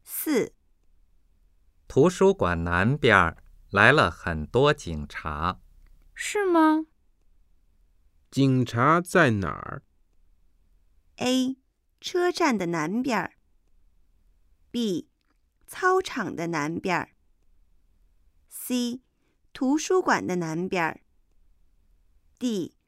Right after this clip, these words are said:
Speaker 1: 宿舍的南边儿。五。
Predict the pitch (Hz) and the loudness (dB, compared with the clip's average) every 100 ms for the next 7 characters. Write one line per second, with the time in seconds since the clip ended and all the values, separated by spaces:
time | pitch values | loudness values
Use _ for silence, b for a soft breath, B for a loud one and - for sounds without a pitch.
0 | _ _ - 370 330 294 - 339 240 170 | _ _ -6 2 2 2 2 0 0 -2
1 | 156 156 170 151 104 _ _ _ _ _ | -2 -2 -2 -4 -4 _ _ _ _ _
2 | _ _ _ _ _ _ _ _ _ _ | _ _ _ _ _ _ _ _ _ _
3 | _ _ _ _ _ _ - 170 156 170 | _ _ _ _ _ _ -4 -2 0 -2
4 | 208 | -2